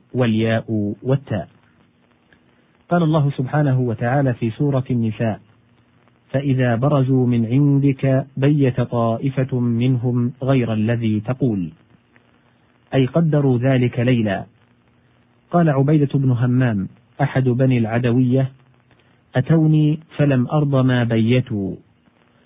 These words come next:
وكانوا أتوني بشيء نكر، لأنكح أيمهم منذرا،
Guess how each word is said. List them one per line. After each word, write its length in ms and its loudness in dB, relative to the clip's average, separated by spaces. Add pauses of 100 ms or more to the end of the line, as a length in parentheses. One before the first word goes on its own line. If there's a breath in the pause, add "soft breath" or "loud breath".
(140 soft breath)
وكانوا 800 2
أتوني 580 2
بشيء 580 -2
نكر، 480 0 (1040 soft breath)
لأنكح 600 2
أيمهم 920 2
منذرا، 680 2